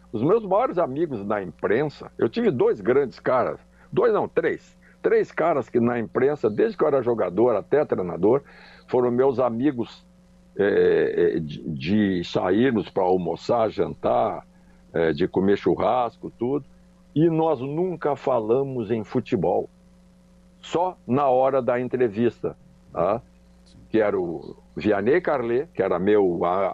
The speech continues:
a-, amigão, Edgar Schmidt e Laerte de Francesca.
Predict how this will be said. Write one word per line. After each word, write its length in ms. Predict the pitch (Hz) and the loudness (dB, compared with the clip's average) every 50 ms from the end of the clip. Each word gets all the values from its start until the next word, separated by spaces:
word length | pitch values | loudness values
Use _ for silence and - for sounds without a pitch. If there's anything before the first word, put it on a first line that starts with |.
| - 82 | -2 0
a-, 200 | 82 80 82 95 | 0 2 2 2
amigão, 520 | 98 90 80 73 71 76 98 113 127 113 101 | 2 0 -2 -4 -2 0 0 0 0 0 0
Edgar 520 | 113 110 85 92 95 78 104 120 147 147 | 0 0 0 -2 -4 -2 -2 -2 -2 -4
Schmidt 540 | - - 113 92 90 104 135 160 160 - 143 | -4 -6 -6 -4 0 2 2 2 2 2 0
e 40 | 127 | 2
Laerte 520 | 120 107 101 104 120 139 143 - - 127 | 2 4 4 2 2 0 0 -2 -4 -4
de 120 | 107 123 | -2 -2
Francesca. 600 | 117 - 120 123 110 - - 92 80 - - - | -2 0 0 0 0 0 0 0 0 -2 -4 -14